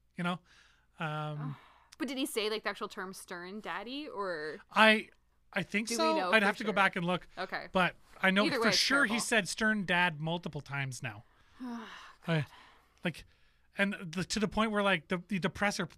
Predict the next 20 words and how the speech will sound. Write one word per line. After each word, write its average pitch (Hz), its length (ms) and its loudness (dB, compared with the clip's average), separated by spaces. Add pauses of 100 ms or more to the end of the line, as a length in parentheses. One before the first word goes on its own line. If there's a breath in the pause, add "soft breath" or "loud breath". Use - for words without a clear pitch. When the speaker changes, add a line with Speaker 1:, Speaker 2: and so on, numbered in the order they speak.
(180)
Speaker 1:
m-, 175 200 -6
making 180 240 -2
fun 151 180 -4
of 143 60 -6
him. 147 100 -6
They're 156 100 -4
like, 165 180 -2
"Our 175 100 4
premier 196 320 0
doesn't 175 260 0
wanna 170 240 0 (220)
be 175 100 0
the 156 80 -4
bearer 156 260 0
of 143 60 -4
bad 143 180 0
news 143 200 -6
at 135 80 -4
all, 135 160 -4
ever." 117 260 -6